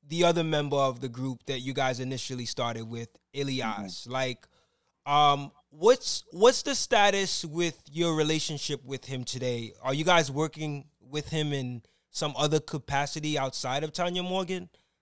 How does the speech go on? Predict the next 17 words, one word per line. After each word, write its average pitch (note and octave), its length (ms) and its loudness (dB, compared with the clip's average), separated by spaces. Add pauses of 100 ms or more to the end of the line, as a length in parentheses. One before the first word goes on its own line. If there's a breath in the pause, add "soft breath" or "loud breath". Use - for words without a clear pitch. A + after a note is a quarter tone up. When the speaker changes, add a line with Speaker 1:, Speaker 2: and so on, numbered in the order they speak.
(100)
Speaker 1:
Like, C3+ 260 -4
um, B2 340 -6 (460)
what's, D3 340 -4
what's D3 240 -4
the C#3+ 120 -8
deal C3+ 340 -2
with, B2+ 240 -10
um, A#2 340 -8 (1900)
you C#3+ 200 -8
know, A2+ 240 -4
Speaker 2:
Well, C#3+ 280 8
Speaker 1:
what's C#3 140 -6
going D3 200 0
on C3 120 -4
with B2+ 100 2
him? C#3 40 10
Speaker 2:
um, C3 280 8